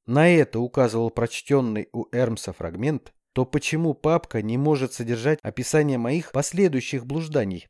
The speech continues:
а также то, что ждёт меня в самом конце? Я решил ознакомиться, наконец, с содержимым папки,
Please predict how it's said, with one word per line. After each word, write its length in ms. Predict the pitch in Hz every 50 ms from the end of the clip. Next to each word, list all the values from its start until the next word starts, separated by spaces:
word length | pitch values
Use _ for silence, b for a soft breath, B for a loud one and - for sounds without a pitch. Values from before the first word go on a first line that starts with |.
| _ _
а 120 | - - -
также 320 | - 135 123 117 123 127
то, 340 | - - 175 185 185 170 - -
что 340 | - - - - 156 151 135
ждёт 380 | 107 110 117 123 147 160 -
меня 240 | 147 131 117 113 101
в 80 | - -
самом 360 | - - 131 117 107 101 101
конце? 440 | - 131 131 135 - - 101 78 - _ _ _ _ _ _ _ _ _ _ _
Я 240 | 95 98 131 175 196
решил 300 | 175 160 - - 160 156
ознакомиться, 720 | 147 139 156 160 156 - 190 175 160 131 - - - 104 92 -
наконец, 400 | 107 104 - 117 113 110 107 -
с 60 | -
содержимым 580 | - - 104 110 113 101 98 107 104 101 98 92
папки, 460 | - 156 170 170 - - - 139 127